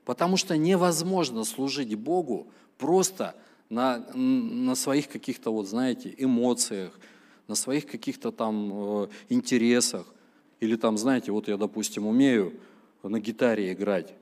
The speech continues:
Был неверующим, играл на гитаре. В церковь пришёл, о, сцена есть.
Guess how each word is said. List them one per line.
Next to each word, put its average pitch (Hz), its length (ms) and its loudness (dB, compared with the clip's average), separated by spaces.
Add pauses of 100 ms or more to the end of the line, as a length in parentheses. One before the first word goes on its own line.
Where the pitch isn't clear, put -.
Был 127 240 2
неверующим, 107 680 0 (300)
играл 117 320 2
на 110 100 0
гитаре. 98 540 -4 (460)
В - 60 -20
церковь - 480 -2
пришёл, 113 600 0
о, 113 440 2
сцена 127 560 2
есть. 107 420 2